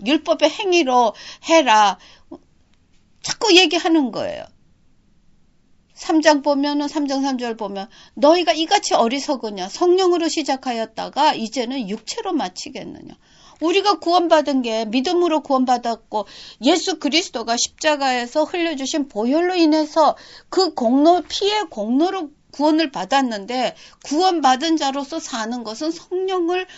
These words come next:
쫓아 사는 게 아니라 성령이 내 안에서 하게 하심을 줬는 게 아니라 이제 구원받았으니까 내가 하나님 말씀대로 살자예요. 나, 나라는 것이 그대로 있으면은 우리는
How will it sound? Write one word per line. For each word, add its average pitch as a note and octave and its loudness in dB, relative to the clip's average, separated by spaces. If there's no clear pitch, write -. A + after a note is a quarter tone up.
쫓아 D4+ -4
사는 A#3 -6
게 A#3+ -6
아니라 F3 -6
성령이 E4 2
내 B3+ -2
안에서 A3+ -4
하게 F#4 -4
하심을 D4+ -2
줬는 A3 -10
게 G#3+ -8
아니라 A3 -4
이제 C#4 0
구원받았으니까 C4+ 0
내가 A3 0
하나님 B3+ -2
말씀대로 F#3+ -6
살자예요. B3 -4
나, B3+ 0
나라는 F4 4
것이 D4+ -4
그대로 E4+ 2
있으면은 C4+ -2
우리는 B3 -2